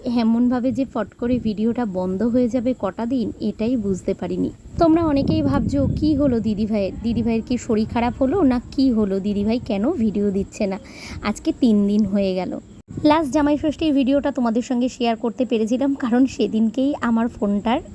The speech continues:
খুব বাজে অবস্থা হয়েছিল। এই যে ভিডিওটা বানাচ্ছি দেখো, এটা হচ্ছে জামাই ষষ্ঠীর পরের দিনের কিন্তু আমি ভিডিওটা বানিয়েছিলাম।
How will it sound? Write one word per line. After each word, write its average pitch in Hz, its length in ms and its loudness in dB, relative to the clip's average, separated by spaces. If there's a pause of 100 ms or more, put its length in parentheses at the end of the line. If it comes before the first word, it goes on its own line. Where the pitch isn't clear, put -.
খুব 247 200 -4 (120)
বাজে 208 340 0
অবস্থা 196 440 -2
হয়েছিল। 180 440 -2 (720)
এই 311 140 6
যে 339 120 2
ভিডিওটা 302 420 2
বানাচ্ছি 269 420 -2
দেখো, 269 380 -2
এটা 254 180 0
হচ্ছে 277 240 0
জামাই 240 240 2
ষষ্ঠীর 285 380 -2
পরের 226 360 0
দিনের 254 260 2
কিন্তু 254 260 0
আমি 262 200 4
ভিডিওটা 226 420 2
বানিয়েছিলাম। 196 680 -4